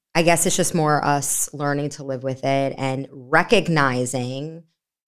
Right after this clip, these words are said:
these emotions and recognizing when it's happening and being able to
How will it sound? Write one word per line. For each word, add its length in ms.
these 300
emotions 840
and 160
recognizing 680
when 120
it's 140
happening 840
and 180
being 260
able 260
to 540